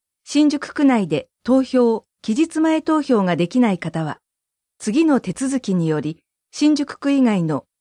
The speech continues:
区市町村の選挙管理委員会で、不在者投票ができます。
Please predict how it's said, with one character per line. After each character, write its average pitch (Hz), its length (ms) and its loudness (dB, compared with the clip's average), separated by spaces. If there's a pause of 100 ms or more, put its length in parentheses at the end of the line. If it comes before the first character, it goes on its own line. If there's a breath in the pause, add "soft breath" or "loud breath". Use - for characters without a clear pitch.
区 285 260 0
市 - 160 -10
町 330 180 0
村 233 200 -2
の 165 200 0
選 277 200 2
挙 294 180 -2
管 277 240 2
理 269 200 2
委 - 20 2
員 269 140 4
会 170 260 -4
で、 143 160 -10 (380)
不 196 140 -2
在 294 200 2
者 311 160 -2
投 302 220 -2
票 226 200 0
が 233 120 0
で 180 100 -2
き 156 140 -8
ま 143 100 -6
す。 - 180 -18